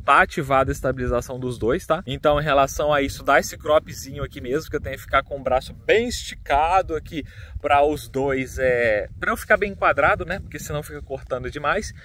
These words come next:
E eu vou fazer o teste aqui com as outras câmeras, inclusive sem parar o vídeo. Eu só vou clicar ali pra só alterar entre as câmeras pra gente ver em relação às tonalidades e zoom,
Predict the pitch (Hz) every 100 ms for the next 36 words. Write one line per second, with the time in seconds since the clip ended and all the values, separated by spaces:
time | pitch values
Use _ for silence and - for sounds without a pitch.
0 | - - 240 247 233 226 196 208 - 180
1 | 196 202 202 196 196 190 208 185 160 165
2 | 175 - - 220 185 131 135 170 185 160
3 | 139 165 185 - - - - - 180 180
4 | 180 - 175 160 151 160 165 175 123 113
5 | 127 135 - 170 147 143 127 120 139 -
6 | 151 151 135 110 - 180 196 185 160 139
7 | 143 135 143 131 123 - 156 139 120 -
8 | 123 - 127 120 120 - - - 127 131
9 | 117 - 120 120 - 123 120 127 120 123
10 | 151 151 - - 170 107 117 117 107